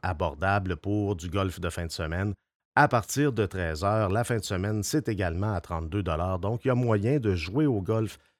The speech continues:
de façon abordable sur un terrain de très, très grande qualité. Allez voir tout le détail, là, sur le site internet golf laquettechemin point com. Vous allez voir, il y a vraiment beaucoup de choses là-dessus. En plus,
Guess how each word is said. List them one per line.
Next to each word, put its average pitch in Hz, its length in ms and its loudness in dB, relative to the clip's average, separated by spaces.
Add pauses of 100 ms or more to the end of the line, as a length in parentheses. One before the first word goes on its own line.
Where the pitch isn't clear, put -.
(120)
de 104 100 0
façon 95 380 0
abordable 110 720 2
sur 107 220 -2
un 107 120 2
terrain 107 400 0
de 107 360 0
très, 120 220 -2
très 85 220 -4
grande 90 300 -2
qualité. 78 480 -6 (320)
Allez 131 220 8
voir 113 260 4
tout 107 100 -2
le 98 60 0
détail, 98 400 2
là, 87 120 2
sur 90 220 -4
le 85 120 -2
site - 240 -4
internet 87 460 -4 (280)
golf 95 300 -2
laquettechemin 87 540 -2
point 82 240 -4
com. 104 260 0
Vous 95 180 0
allez 92 140 2
voir, 101 240 2
il 92 60 0
y - 20 0
a 82 40 0
vraiment 87 300 -2
beaucoup 85 220 -8
de - 60 -8
choses 80 260 -4
là-dessus. 82 300 -8 (380)
En 117 160 4
plus, 120 320 0